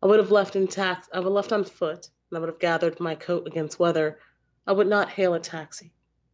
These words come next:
I would not raise my hand against the glasses of gesture against morning. And you would not be left standing alone near the hothouse flowers at the bodega near Hot Mott and Broom.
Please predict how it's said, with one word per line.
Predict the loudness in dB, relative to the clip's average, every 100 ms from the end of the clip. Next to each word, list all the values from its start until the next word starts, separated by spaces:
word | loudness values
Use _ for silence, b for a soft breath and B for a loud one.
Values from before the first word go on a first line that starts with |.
| _ _ _ _ _ _ _ _ _ -4
I | 2
would | 2
not | 2 2
raise | 4 4
my | 2 -2
hand | 0 0 0
against | 0 -2 -4
the |
glasses | -2 -2 -2 -4 -6
of | -6
gesture | -6 -6 -4 -8 -8
against | -8 -10 -8
morning. | -8 -6 -8 -14 _ _ _ _ _ _ _ B B B
And | 4
you | 6
would | 6
not | 4 4 2
be | 0
left | 0 0 0
standing | -2 0 2 2
alone | 0 0 0 -2 -4
near | -6
the | -6
hothouse | -6 -4 -4 -4 -8 -6
flowers | -4 -4 -4 -6
at | -6
the | -4
bodega | -2 2 2 2 -2 -2
near | -2
Hot | -2 -2
Mott | 0 0 -2 -10
and | -4
Broom. | 0 0 -2 -10